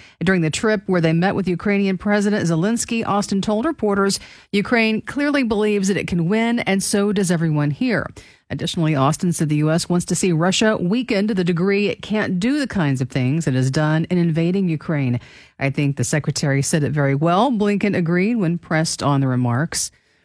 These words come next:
Uh, Austin's firm comments appeared to be the first hard stance a top Biden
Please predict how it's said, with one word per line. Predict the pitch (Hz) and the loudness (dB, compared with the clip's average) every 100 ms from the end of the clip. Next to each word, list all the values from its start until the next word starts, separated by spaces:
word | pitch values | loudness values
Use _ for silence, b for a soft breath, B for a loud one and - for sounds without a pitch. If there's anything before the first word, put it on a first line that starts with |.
| _ _ _ _ _ _ - | _ _ _ _ _ _ -4
Uh, | 147 143 143 - | 0 2 0 2
Austin's | 190 202 190 180 - - | 2 2 0 0 -4 -10
firm | - 240 226 | -6 -2 -2
comments | 202 269 254 262 254 - | -2 0 0 0 -2 -2
appeared | 190 220 262 262 | -4 -4 -2 -2
to | 220 | 0
be | 233 | -2
the | 220 | -4
first | - 320 311 - | -2 -2 -2 0
hard | 180 135 | 2 2
stance | 139 - 202 208 202 | 0 0 2 2 0
a | |
top | 175 196 165 | -2 -2 0
Biden | 180 180 160 175 | 0 2 -2 -6